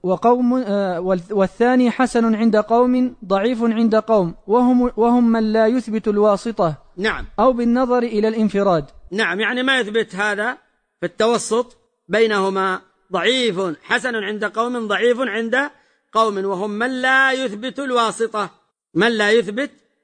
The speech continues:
Speaker 2: الواسطة في هذا الباب، يعني التوسط بالجبر، حينما يطلق اسم الحسن لذاته هذا معروف، ويطلق اسم الحسن على الحسن إيش؟ لغيره باعتبار الانجبار،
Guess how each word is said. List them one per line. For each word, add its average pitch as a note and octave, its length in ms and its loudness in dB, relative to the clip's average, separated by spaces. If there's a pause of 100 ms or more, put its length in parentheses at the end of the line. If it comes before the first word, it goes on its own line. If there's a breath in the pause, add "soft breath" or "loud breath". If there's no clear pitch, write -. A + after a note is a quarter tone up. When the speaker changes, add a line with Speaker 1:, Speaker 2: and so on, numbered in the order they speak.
(140)
Speaker 2:
الواسطة A3+ 640 0
في G3 180 -2
هذا G#3+ 220 0
الباب، G#3+ 340 -2 (420)
يعني E3 200 -2
التوسط G#3 640 -2
بالجبر، F#3+ 960 -2 (440)
حينما G#3 420 0
يطلق A#3 400 0 (160)
اسم A#3 260 0
الحسن A3+ 320 -2
لذاته A#3 600 -2
هذا B3 120 -2
معروف، B3 460 -2 (380)
ويطلق B3 560 0 (140)
اسم C#4 300 -4
الحسن D4+ 760 -2 (300)
على B3 240 -2
الحسن C4 440 -4
إيش؟ C#4 340 -6 (380)
لغيره C4 560 0
باعتبار B3+ 880 0
الانجبار، A3+ 600 -6